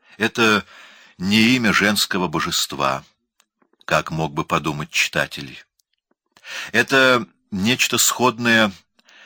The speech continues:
со вторым пришествием у христианских народов. Это наступление такого ослепительного сияния, при котором мгновенно растопятся льды архипелага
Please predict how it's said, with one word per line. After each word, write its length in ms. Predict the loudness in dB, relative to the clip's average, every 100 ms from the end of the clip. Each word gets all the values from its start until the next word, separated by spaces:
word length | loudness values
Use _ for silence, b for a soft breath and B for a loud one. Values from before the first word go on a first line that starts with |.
| b
со 180 | 0 0
вторым 400 | 2 4 4 2
пришествием 880 | 0 2 2 0 0 0 2 2 -2 B
у 60 | -8
христианских 800 | -4 -2 0 2 2 0 -4 -2
народов. 560 | 0 2 0 -2 -8 _ _ _ _ _ b b b b b b
Это 220 | -6 -2
наступление 800 | 0 0 -2 2 2 4 2 0 _
такого 560 | -4 -4 0 0 2 2
ослепительного 1120 | 2 0 0 -2 -4 -2 -2 -2 -2 -2 -2
сияния, 640 | -2 -2 2 2 2 0
при 140 | 0 -2
котором 400 | -2 0 2 2
мгновенно 760 | 0 -2 0 2 2 0 0
растопятся 760 | 0 0 0 -2 -2 -6 -2 -2
льды 280 | -2 0 0
архипелага 800 | 0 -4 -6 0 2 4 2